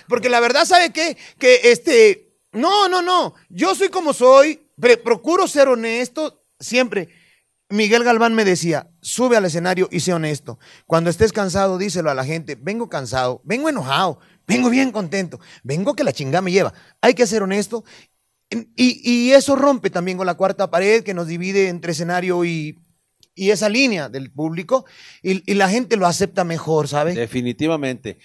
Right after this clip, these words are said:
Speaker 2: Y yo creo que, eh, lo que tú haces, lo repito, es una comedia muy inteligente y que aparte
Speaker 1: Muchas
Speaker 2: la gente
Speaker 1: gracias.
Speaker 2: per-, percibimos tu estado de ánimo, porque me ha tocado ya ver varios shows y tu estado de ánimo ha sido diferente.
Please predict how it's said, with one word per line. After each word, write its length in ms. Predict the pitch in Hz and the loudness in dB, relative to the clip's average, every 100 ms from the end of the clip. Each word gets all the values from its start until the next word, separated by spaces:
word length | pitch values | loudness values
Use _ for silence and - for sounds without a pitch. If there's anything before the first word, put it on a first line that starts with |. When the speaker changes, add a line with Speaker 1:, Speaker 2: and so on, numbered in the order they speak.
| - - | -20 -14
Speaker 2:
Y 140 | 127 | -4
yo 120 | 175 | -4
creo 200 | 180 190 | -2 -6
que, 200 | - 185 - 135 | -4 -6 -6 -14
eh, 140 | 120 147 | -14 -16
lo 240 | 131 131 | -10 -8
que 80 | 113 | -6
tú 180 | 131 156 | 0 4
haces, 260 | 160 151 - | 4 4 -2
lo 180 | 120 117 | 2 2
repito, 380 | 113 139 139 | 2 -4 -6
es 80 | 113 | -4
una 160 | 127 135 | -4 -4
comedia 320 | 113 113 123 | -4 -2 -2
muy 160 | 127 131 | -2 -4
inteligente 600 | 131 107 92 113 107 - | -6 -10 -8 -8 -8 -10
y 100 | 110 | -10
que 120 | - | -6
aparte 260 | 104 120 165 - | -4 -2 -2 2
Speaker 1:
Muchas 160 | 156 | 4
Speaker 2:
la 140 | 135 131 | 4 2
gente 140 | 147 | 0
Speaker 1:
gracias. 220 | 117 - - | -2 -8 -4
Speaker 2:
per-, 100 | 123 | -4
percibimos 600 | 107 117 113 165 139 123 - - - _ _ _ | -2 -4 0 0 0 -4 -8 -20 -20 _ _ _
tu 120 | - 127 | 0 0
estado 360 | 117 156 175 | 0 -4 -4
de 100 | 156 | -4
ánimo, 380 | 185 170 123 104 | -4 -6 -10 -8
porque 260 | 113 110 107 | -8 -8 -8
me 80 | 117 | -8
ha 60 | |
tocado 320 | 147 135 127 | -8 -6 -4
ya 100 | 131 | -2
ver 140 | 127 123 | -2 -2
varios 300 | 123 127 117 | -6 -8 -10
shows 360 | - 120 123 _ _ _ _ | -6 -6 -8 _ _ _ _
y 120 | - | -18
tu 120 | 117 127 | -8 -8
estado 320 | 110 160 180 | -2 0 2
de 120 | 165 | 2
ánimo 440 | 151 151 143 143 - | 2 0 -4 -8 -10
ha 100 | 107 | -10
sido 240 | 120 123 | -6 -6
diferente. 640 | 123 - 117 131 117 98 | -6 -4 -4 -4 -6 -14